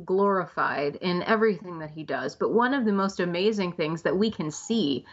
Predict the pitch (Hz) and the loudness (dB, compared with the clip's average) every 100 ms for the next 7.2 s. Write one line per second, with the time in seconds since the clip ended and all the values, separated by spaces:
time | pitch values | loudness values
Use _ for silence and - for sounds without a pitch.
0 | 113 160 190 208 196 175 147 180 226 - | -6 2 2 4 2 0 0 -2 -2 0
1 | 165 156 170 190 208 214 208 196 185 185 | 0 2 0 0 2 2 2 0 0 0
2 | 175 - 185 196 156 170 160 180 170 160 | -2 0 0 0 0 2 2 2 2 2
3 | 165 - - - - - - - 214 202 | 0 -4 -18 -20 -20 -20 -10 0 2 4
4 | 220 269 247 285 - 208 - - 190 - | 2 2 2 2 0 -4 -12 -6 -6 -6
5 | 185 202 208 190 202 202 202 220 190 175 | -4 0 0 2 2 4 2 2 2 2
6 | 185 185 220 214 170 156 170 190 - 160 | 4 4 2 -2 -8 -6 -8 -6 0 2
7 | 156 | 2